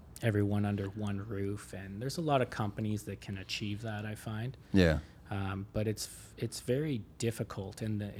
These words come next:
Speaker 1: the leadership has to be the key point there. I think too many guys are too, I wouldn't even put egotistical. They're just, you know, they wanna be the head of the snake.
Speaker 2: I, there, I, I,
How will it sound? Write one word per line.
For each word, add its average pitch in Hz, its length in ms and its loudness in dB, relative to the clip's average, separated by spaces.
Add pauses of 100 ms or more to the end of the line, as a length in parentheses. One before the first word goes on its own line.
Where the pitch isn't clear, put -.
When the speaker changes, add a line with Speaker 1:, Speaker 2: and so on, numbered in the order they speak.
(180)
Speaker 1:
the 104 80 -6
leadership 110 720 0
has 101 260 -6
to 107 100 -10
be 98 340 -6
the 101 120 -8
key 101 260 -6
point 101 400 -6
there. 101 420 -10
I 113 60 -6
think 120 240 -2
too - 180 0
many 110 200 4
guys 104 380 0
are 98 120 -4
too, 101 500 -2 (960)
I 117 140 -4
wouldn't 139 240 6
even 107 240 4
put - 320 0
egotistical. 120 880 0
They're 110 180 -2
just, - 760 -2 (580)
you 113 140 0
know, 95 240 -4
they 107 200 -2
wanna 101 360 -4
be 101 180 -8
the 101 80 -10
head 98 240 -10
of 98 100 -14
the 101 60 -16
snake. - 420 -12 (360)
Speaker 2:
I, 165 100 12
there, 180 260 10 (460)
I, 139 60 12
I, 131 60 8